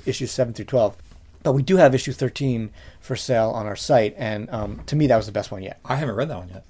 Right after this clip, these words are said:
Speaker 1: So we're not gonna talk about thirteen here, but thirteen, like, blew me away.
Speaker 2: The story is still very much alive and growing.
Speaker 1: Yeah.
Speaker 2: And just
Speaker 1: Yeah,
Speaker 2: getting
Speaker 1: like,
Speaker 2: started, it seems
Speaker 1: sometimes
Speaker 2: like.
Speaker 1: titles like this fizzle,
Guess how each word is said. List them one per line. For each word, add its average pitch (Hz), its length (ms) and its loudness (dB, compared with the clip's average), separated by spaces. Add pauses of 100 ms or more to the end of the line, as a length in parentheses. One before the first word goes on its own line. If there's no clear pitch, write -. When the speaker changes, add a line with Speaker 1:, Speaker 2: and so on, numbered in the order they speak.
(140)
Speaker 1:
So 131 160 0
we're 143 80 4
not 170 60 8
gonna 185 120 6
talk 180 140 4
about 151 160 8
thirteen 139 320 2
here, 127 220 2
but 104 320 -4
thirteen, 156 400 2
like, 113 320 -2 (640)
blew 131 240 2
me 120 100 -2
away. - 260 -4 (680)
Speaker 2:
The 123 60 -8
story 131 320 0
is - 80 -6
still 120 160 -6
very 113 140 -2
much 110 180 -6
alive 101 520 -8
and 117 140 -12
growing. 101 340 -10 (160)
Speaker 1:
Yeah. 120 300 -2
Speaker 2:
And 104 80 -10 (420)
just - 120 -12
Speaker 1:
Yeah, 185 120 10
Speaker 2:
getting - 100 6
Speaker 1:
like, 190 100 -4
Speaker 2:
started, 110 300 4
it - 80 -8
seems - 140 -4
Speaker 1:
sometimes 247 440 6
Speaker 2:
like. - 40 8
Speaker 1:
titles 190 240 8
like 151 180 2
this 147 200 -2
fizzle, 135 420 0